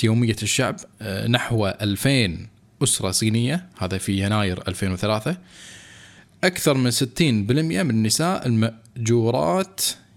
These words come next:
يتمنين أن يكن ربات بيوت بشكل كامل. هذا الصين. اليابان بحسب صحيفة جابان تايمز، آه، هذا في عام ألفين واثناعش،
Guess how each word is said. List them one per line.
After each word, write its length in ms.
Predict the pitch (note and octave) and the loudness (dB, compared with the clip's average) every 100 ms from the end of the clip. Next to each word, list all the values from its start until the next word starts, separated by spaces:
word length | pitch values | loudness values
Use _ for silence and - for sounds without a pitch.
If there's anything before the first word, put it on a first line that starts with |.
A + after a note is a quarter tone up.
| - | -4
يتمنين 840 | A2+ B2 A#2+ A#2+ B2+ B2+ C3 B2+ - | 0 2 2 2 2 2 0 -2 0
أن 180 | A2+ | 2
يكن 340 | G#2+ G#2 C3 A2+ | 2 0 0 0
ربات 400 | G#2 G#2 A#2 G#2+ | 0 -2 -2 -2
بيوت 380 | G#2+ B2+ D3 - | 0 0 -2 -2
بشكل 360 | - C3 C#3 | -2 -2 -2
كامل. 360 | A#2 G#2+ E2+ F2+ - | -2 -2 -4 -8 -8
هذا 340 | G2+ G#2 C3+ - - | -6 -4 -4 -8 -10
الصين. 340 | - - F#2+ - - - - - - | -4 -2 -2 -6 -16 -20 -20 -12 -2
اليابان 500 | G#2+ D3 E3+ F3 A3 - - - | 0 2 2 0 -2 -8 -20 -12
بحسب 440 | - B2 - B2 - - | -6 -2 -2 -2 -8 -8
صحيفة 520 | - - - A#2+ F2+ F2+ - - _ - | -6 -4 -2 -2 -4 -8 -10 -12 _ -10
جابان 600 | G#2 A#2 A#2+ B2+ G#2+ F#2 | -2 -2 0 0 -2 -2
تايمز، 480 | G#2 A2 C3+ - - - - - - - - - - | -2 -2 -4 -6 -10 -18 -20 -20 -20 -20 -20 -20 -4
آه، 360 | G#2+ G2 F#2+ F2+ | 0 0 0 -2
هذا 220 | G#2 G#2 | -2 -2
في 180 | - G2+ | 0 0
عام 300 | G#2+ G#2 F#2+ | 0 0 -2
ألفين 380 | F#2+ - A2 | -2 0 0
واثناعش، 800 | G2 F#2 F#2+ - G#2 G2 F3+ - | 0 -4 -8 -4 -2 0 -2 -4